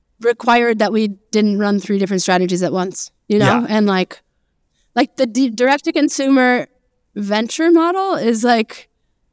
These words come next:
Speaker 1: what's the likelihood of success? Like, we're seeing it everywhere. Like, I'd much rather go slower and, like, have twenty percent more chance of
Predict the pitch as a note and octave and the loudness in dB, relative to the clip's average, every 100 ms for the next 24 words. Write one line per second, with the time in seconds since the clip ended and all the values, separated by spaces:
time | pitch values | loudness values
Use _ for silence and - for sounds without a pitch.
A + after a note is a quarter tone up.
0 | _ - A#3 C4 - C#4+ A3 - _ G3 | _ -6 -4 -4 -2 -4 -4 -12 _ -4
1 | G#3 A3+ A3+ A3 A3 G3 G#3 - A3+ - | -2 -2 -2 -2 -2 -4 -6 -2 0 -2
2 | - G#3 F#3+ G#3 F#3+ A3+ G#3+ G3 G#3 G#3+ | -4 -4 -2 -4 -2 0 2 2 0 0
3 | F#3 C#3 F#3 G3 - - _ _ _ - | 0 0 0 -2 -4 -16 _ _ _ -6
4 | G3+ A#3+ B3 A#3 - A3 A3 G#3 G3 F#3 | -2 2 2 2 0 -2 0 0 -2 -2
5 | G#3+ A3 G#3 G3+ G3+ G3 G3 F#3+ G3+ F#3+ | -2 0 0 0 0 0 0 0 -2 -2
6 | G3 G#3 F#3+ G3+ G3+ F#3+ F#3+ F#3 F#3+ F#3 | -2 -4 -2 -2 0 0 0 -2 -2 0
7 | F#3 F3+ | -2 -2